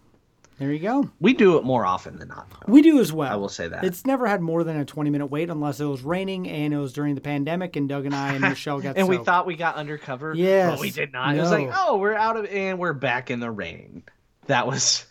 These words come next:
Speaker 1: That was
Speaker 2: that was
Speaker 1: My
Speaker 2: something.
Speaker 1: phone did not die on that one, thankfully.
Speaker 2: No,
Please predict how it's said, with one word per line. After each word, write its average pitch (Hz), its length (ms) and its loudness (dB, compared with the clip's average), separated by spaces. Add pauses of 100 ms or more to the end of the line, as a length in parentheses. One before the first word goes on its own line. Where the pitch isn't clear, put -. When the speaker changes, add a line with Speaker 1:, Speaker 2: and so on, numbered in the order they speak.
(120)
Speaker 1:
That 139 180 -8
was 135 360 -10 (220)
Speaker 2:
that 127 120 -6
was 120 200 -6
Speaker 1:
My 185 160 2
Speaker 2:
something. 180 80 -6
Speaker 1:
phone 269 220 6
did 196 100 -2
not 135 220 -6
die 120 240 -8
on 120 100 -12
that 117 180 -10
one, 120 140 -16
thankfully. 185 460 -10
Speaker 2:
No, - 80 -20